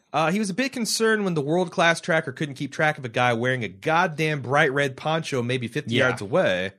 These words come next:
Speaker 1: Something was clearly wrong when, quote-unquote, Daryl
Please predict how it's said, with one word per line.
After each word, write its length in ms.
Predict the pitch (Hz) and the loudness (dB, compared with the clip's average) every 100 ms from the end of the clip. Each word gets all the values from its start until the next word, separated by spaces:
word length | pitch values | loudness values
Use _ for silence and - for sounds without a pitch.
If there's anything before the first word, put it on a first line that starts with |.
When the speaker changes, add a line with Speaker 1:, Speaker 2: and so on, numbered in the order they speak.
| _ _ _ - | _ _ _ -4
Speaker 1:
Something 360 | - 262 269 | -2 0 0
was 100 | 226 | -2
clearly 460 | - 247 277 262 240 | -2 -4 -4 -4 -2
wrong 400 | 190 185 196 156 | 4 6 6 2
when, 180 | 143 131 | -2 -4
quote-unquote, 800 | - 180 170 156 160 156 87 82 | -2 0 2 2 2 2 -2 0
Daryl 600 | 117 160 107 85 92 | 4 4 4 0 -6